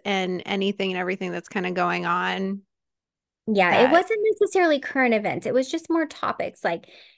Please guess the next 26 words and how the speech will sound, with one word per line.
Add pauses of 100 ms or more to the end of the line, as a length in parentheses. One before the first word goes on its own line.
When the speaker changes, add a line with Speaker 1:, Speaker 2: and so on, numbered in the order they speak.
(120)
Speaker 2:
if
I
gave
you
the
topic
of
education,
you
could
talk
about
education
in
a
thousand
different
ways. (380)
Speaker 1:
Mm-hmm. (320)
Speaker 2:
And
that's
sort
of
what
they
did.